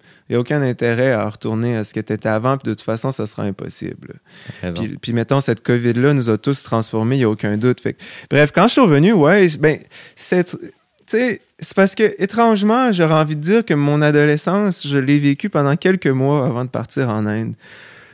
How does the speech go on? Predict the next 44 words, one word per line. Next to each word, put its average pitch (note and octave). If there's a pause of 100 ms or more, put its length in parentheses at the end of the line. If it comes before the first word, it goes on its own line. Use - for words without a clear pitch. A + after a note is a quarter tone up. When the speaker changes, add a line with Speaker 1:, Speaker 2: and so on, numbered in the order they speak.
(200)
Speaker 1:
Puis C#3+
après D#3
ça, G#3+
j'ai F3+
peut-être D3+
eu E3
tellement G3+
peur D#3+
en B2+
Inde D3
que B2+ (180)
j'ai C#3+
jamais G3+ (580)
osé E3 (640)
complètement C#3+
r-, A#2 (240)
retourner A#2+
dans A2
cette -
adolescence-là. G#2+
Puis -
quand F#3+
je -
parle -
de G3+
mon D#3
adolescence, B2
je C3
veux B2
dire, C#3+ (760)
un C3
mo-, C3+
comme F#3
je D3+
disais D3
tantôt, C#3
un E3+
moment D#3
où D3
je C3
me C3
sentais D3
soudainement F3+
libre, C#3+